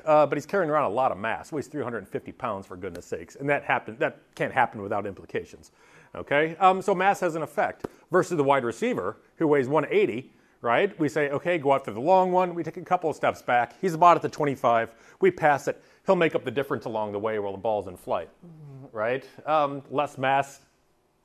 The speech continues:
you can move these things faster, right? And they tend to do so. Uh, so even though they can both catch the ball, they can both run, one can run a lot faster than another. It has less mass, okay? Um, this is kind of interesting,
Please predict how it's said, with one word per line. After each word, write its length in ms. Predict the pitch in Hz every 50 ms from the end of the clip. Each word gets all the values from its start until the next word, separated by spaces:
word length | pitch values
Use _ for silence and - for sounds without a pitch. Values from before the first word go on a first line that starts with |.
| _ -
you 140 | - 131
can 160 | - 160 135 120
move 160 | 127 135 127
these 160 | 127 127 -
things 180 | - 92 90 -
faster, 460 | - 185 185 - - - 120 90 - -
right? 260 | 135 131 151 165 151
And 100 | 139 131
they 80 | 127 120
tend 220 | 120 - 131 113 -
to 60 | 123
do 160 | 101 120 117
so. 260 | - - 92 80 78 _ _ _ _ _ _ _ _ _ _ _ _ _ _ _ _ - - - - - - - - - - -
Uh, 200 | 208 226 233 226
so 260 | 220 - 254 220 233 240
even 260 | 277 285 254 214 180
though 540 | 196 226 233 196 135 117 113 131 156 - - - _ _ _ _ _ _ _ _ _ _
they 160 | - 202 180
can 180 | - 190 165 147
both 300 | 170 185 190 175 - -
catch 260 | 196 185 175 - -
the 100 | - -
ball, 420 | 147 151 139 107 110 113 - - - - -
they 160 | 139 151 156
can 140 | 156 143 123
both 260 | 143 151 135 101 104
run, 360 | 104 135 131 117 104 104 - _ _ _ -
one 240 | 120 147 160 165
can 160 | - - 127 127
run 140 | 135 127
a 40 | 104
lot 240 | 110 123 123 - -
faster 340 | - 127 117 - - 127 113
than 80 | 110
another. 280 | 101 98 107 98 - -
It 60 | -
has 160 | 156 160 135
less 200 | 127 139 127 -
mass, 400 | - 101 95 - - - - - _ _ _ _ _ _ _ _ _ _ -
okay? 240 | - - - 92 90 - _ _ _ _ _ _ _ _ _ _ _ _ _ _ _ _ -
Um, 260 | 185 185 175 170 175
this 200 | 196 185 - 196
is 80 | 165
kind 180 | - - 240 226
of 80 | 202 -
interesting, 640 | 196 202 190 208 - - - 156 135 123 127 123